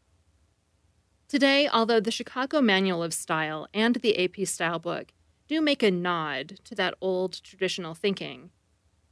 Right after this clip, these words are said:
they both say it's fine to use healthy to describe something that's good for you. If you want to feign an old-timey air,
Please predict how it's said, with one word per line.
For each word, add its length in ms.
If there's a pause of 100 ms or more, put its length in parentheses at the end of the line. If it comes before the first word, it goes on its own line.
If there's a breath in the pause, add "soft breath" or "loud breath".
(100)
they 120
both 240
say 180
it's 180
fine 500
to 100
use 160
healthy 540
to 100
describe 480
something 420
that's 180
good 200
for 220
you. 280 (1300)
If 120
you 100
want 180
to 60
feign 600
an 200
old-timey 680
air, 460